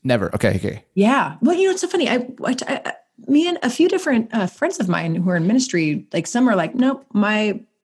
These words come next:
Speaker 2: my preparation is my time with the Lord." And I say,
Speaker 1: Yeah.
Speaker 2: "Yeah, yeah, it, it absolutely is for me." But yeah, there's something about starting with the right voice for me. And it's, again,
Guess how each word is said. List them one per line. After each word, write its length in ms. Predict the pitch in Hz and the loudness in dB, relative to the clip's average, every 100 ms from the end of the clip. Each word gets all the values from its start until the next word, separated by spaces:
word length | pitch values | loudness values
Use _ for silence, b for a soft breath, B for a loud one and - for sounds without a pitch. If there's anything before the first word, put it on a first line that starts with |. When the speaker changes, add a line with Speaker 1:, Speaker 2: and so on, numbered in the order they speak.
| _ | _
Speaker 2:
my 220 | 190 190 | 0 0
preparation 680 | 185 226 226 160 220 - 160 | -2 -4 -2 0 2 0 0
is 240 | 220 262 | 0 0
my 360 | 147 139 139 - - | -2 -2 -4 -8 -10
time 280 | - 170 | -4 -2
with 180 | 151 143 | -2 -4
the 80 | 147 | -6
Lord." 180 | 135 143 | -2 -2
And 80 | 170 | -2
I 40 | |
say, 180 | 185 185 | -4 -4
Speaker 1:
Yeah. 160 | 220 294 | 0 0
Speaker 2:
"Yeah, 140 | 262 | 0
yeah, 80 | 180 | -2
it, 220 | - 175 - | -4 -6 -2
it 120 | 202 | 0
absolutely 680 | 202 226 - 170 156 160 151 | 2 0 -2 -2 0 -2 -2
is 180 | 202 - | -2 -4
for 200 | 185 160 | -2 0
me." 240 | 143 180 B B B B B | 0 -4 B B B B B
But 300 | 190 165 - _ _ _ _ | 2 2 0 _ _ _ _
yeah, 440 | - 196 220 165 - - | -8 -4 -2 -2 -6 -6
there's 220 | 190 - | -4 -2
something 300 | - 208 233 | 0 2 4
about 200 | 214 - | 2 0
starting 460 | - - 175 175 170 | -6 -4 -2 0 0
with 160 | 156 | -4
the 100 | - | -4
right 200 | 147 143 160 | -2 -2 -4
voice 540 | 156 156 147 175 - | -6 -4 -2 -2 -2
for 260 | - 165 156 | -4 -2 0
me. 600 | 160 156 165 202 262 B B B B _ - | 0 2 2 4 2 B B B B _ -2
And 160 | 175 | 2
it's, 400 | 170 - - - - | 2 -2 -10 -10 -4
again, 300 | 180 180 | 0 0